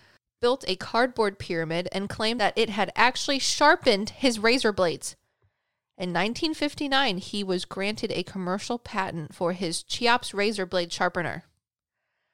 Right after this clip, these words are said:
But pyramid's power golden age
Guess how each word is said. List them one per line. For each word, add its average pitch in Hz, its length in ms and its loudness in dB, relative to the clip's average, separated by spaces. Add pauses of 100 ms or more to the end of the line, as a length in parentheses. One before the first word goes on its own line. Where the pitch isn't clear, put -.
(300)
But 196 160 -2
pyramid's 254 480 -2
power 202 400 2
golden 196 380 -4
age 165 440 -6